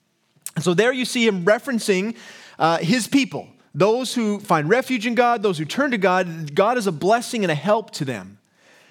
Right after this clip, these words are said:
But then right away, there's a contrast. In verses eight and nine, we see a contrast, and now the focus is on those who oppose God. And what we see is our main point.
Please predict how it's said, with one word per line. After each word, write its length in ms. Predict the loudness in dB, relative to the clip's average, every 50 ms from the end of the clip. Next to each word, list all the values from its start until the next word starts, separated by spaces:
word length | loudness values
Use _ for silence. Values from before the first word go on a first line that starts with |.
| _ _ _ _ _ _ _ _ _ _ -4
But 140 | -2 0
then 200 | 2 2 0 2
right 160 | 0 0 0 0
away, 200 | 0 0 0 -2
there's 180 | -2 -4 -6
a 40 | -8
contrast. 760 | -8 -4 -2 0 0 -2 -2 -6 -10 -10 -12 -14 -18 -18 -20 _ _ _ _ _ _ _ _ _ _ _ _ _ _ -10
In 80 | -6
verses 240 | -6 -4 -2 0 0
eight 140 | 0 0 0
and 60 | -2
nine, 220 | 0 0 0 0
we 80 | -2 -4
see 140 | -2 -4 -4
a 20 |
contrast, 720 | -6 -4 -4 -2 -2 -2 -2 -2 0 0 0 0 -2 -4 -4
and 100 | -2 0
now 200 | 0 2 2 0
the 80 | -2
focus 440 | -2 -2 -4 -4 -2 -4 -6 -6 -6
is 60 | -6
on 160 | -4 -2 -2
those 300 | 0 0 0 -2 -4 -4
who 100 | -4 -4
oppose 460 | -4 -4 -4 -2 -2 0 0 -2 -4 -2
God. 360 | -2 -2 -2 -2 -4 -6 -8 -14 -20 -20 -20 -14 -6
And 140 | -2 0 2
what 140 | 2 2 0
we 100 | -2 -4
see 460 | -4 -4 -2 -2 0 0 0 0 0
is 140 | 0 0 2
our 100 | 0 0
main 280 | 0 0 0 0 -2
point. 420 | -2 -2 -2 -2 -2 -2 -8 -16